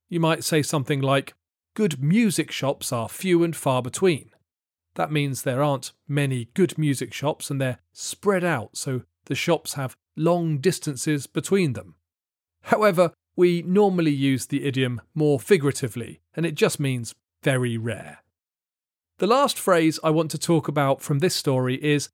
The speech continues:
to seal the win. The word seal has quite a few meanings. The verb form's most common use means to close something securely, often so it can't be opened easily.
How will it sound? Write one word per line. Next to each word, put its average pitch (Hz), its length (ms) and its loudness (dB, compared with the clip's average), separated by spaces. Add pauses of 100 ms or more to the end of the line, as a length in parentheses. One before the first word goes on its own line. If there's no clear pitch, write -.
(160)
to 185 100 0
seal 214 480 2
the 160 120 2
win. 127 360 -2 (1040)
The - 80 -2
word 311 300 0 (100)
seal 120 540 -2
has 143 280 -4 (280)
quite 240 320 2
a 190 40 0
few 135 280 2
meanings. 147 580 -2 (480)
The 151 80 -2
verb 190 280 2
form's 127 420 0 (120)
most 139 380 -2
common 147 360 0
use 113 340 -6
means 151 300 -2
to 135 100 -6
close 208 500 -2
something 131 460 -6
securely, 131 720 -2 (720)
often 131 360 2
so 127 320 0 (180)
it 156 160 -6
can't 156 320 -2
be 147 180 0
opened 131 480 -4
easily. 120 600 -6